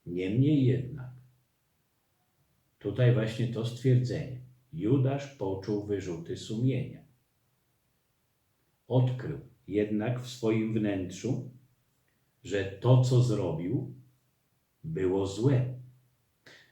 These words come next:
A czyż nie jest to podstawa do tego, żeby człowiek otrzymał miłosierdzie? Y, dlatego pamiętajmy o tym, że Kościół, y, nigdy nie mówi o tym, kto został potępiony, ponieważ tego nie definiuje.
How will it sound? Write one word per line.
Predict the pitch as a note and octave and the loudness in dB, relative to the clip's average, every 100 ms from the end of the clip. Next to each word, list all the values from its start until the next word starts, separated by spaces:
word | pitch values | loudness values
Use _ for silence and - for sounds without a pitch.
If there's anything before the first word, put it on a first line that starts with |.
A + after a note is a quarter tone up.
| _ - | _ -16
A | F2 | -10
czyż | - - | -6 -6
nie | G2 G2 | -4 -2
jest | F#2 - - - | -2 -4 -12 -6
to | F2+ D#2+ D#2+ - _ _ _ _ _ _ _ _ - | -6 -6 -10 -18 _ _ _ _ _ _ _ _ -4
podstawa | G#2+ - - G2+ G#2 F#2+ - - - _ | -4 -4 -8 -4 -4 -4 -6 -10 -18 _
do | F2+ F2+ | -8 -6
tego, | F2 G2 F2+ F2+ | -4 -4 -4 -2
żeby | F#2 D#2+ E2 | -4 -4 -8
człowiek | - F#2 F#2 - | -6 -4 -4 -8
otrzymał | - - - F2+ F2 F2+ | -10 -12 -10 -6 -6 -4
miłosierdzie? | F2 F2 F2 F2+ D#2+ D#2 G#2+ B2+ - - - - - - G#2+ | -4 -4 -6 -6 -8 -6 -4 -4 -6 -16 -20 -20 -20 -10 0
Y, | G#2 G#2 | 0 2
dlatego | G#2 C3+ B2+ | 2 4 4
pamiętajmy | B2 A#2+ A#2 A#2 B2+ B2+ | 6 4 2 2 6 8
o | B2+ | 8
tym, | B2+ A#2+ | 8 4
że | A#2+ | 2
Kościół, | A2+ B2 B2 - C3 A#2+ A#2+ A2 | 2 4 4 2 4 4 4 0
y, | A2+ | 0
nigdy | A#2 A2+ A2 | -2 -2 -2
nie | A2 A2 | 0 2
mówi | A2+ B2 B2 A2+ - | 2 4 4 0 -2
o | G#2 A#2 | -2 0
tym, | - G#2+ | 0 -2
kto | G#2+ A2 G#2+ | -2 -4 -4
został | A2 - G#2+ G#2+ | -4 -4 -6 -4
potępiony, | A#2 A2 G#2+ G2+ - A#2 A#2 | -6 -6 -6 -6 -4 0 0
ponieważ | - G2+ G2+ G2+ - | -2 -6 -6 -8 -6
tego | G#2+ G#2+ | -6 -4
nie | G#2 G2 | -4 -4
definiuje. | G2+ - G2+ G#2 F#2+ D#2+ - | -6 -6 -6 -4 -2 -2 -6